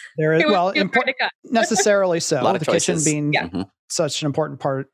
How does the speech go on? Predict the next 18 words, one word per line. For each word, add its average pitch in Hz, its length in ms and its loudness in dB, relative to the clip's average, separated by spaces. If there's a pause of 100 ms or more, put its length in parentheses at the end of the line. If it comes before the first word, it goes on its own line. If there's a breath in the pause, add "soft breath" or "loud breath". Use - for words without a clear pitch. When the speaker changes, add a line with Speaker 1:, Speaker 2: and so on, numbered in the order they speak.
(100)
Speaker 1:
Um, 135 260 -2
but 147 140 -2
ten 190 120 -2
and 208 80 -6
a 196 60 -2
half 196 180 -2
minute 202 160 -2
video, 156 380 2
you've 165 160 -2
got 143 160 -2
the 143 40 -8
transcript, 156 760 -2 (380 soft breath)
Speaker 2:
Mm-hmm. 202 240 -4
Speaker 1:
you've 143 160 0
got 147 240 -2
the 143 80 -4
key 190 220 -2
points - 560 -4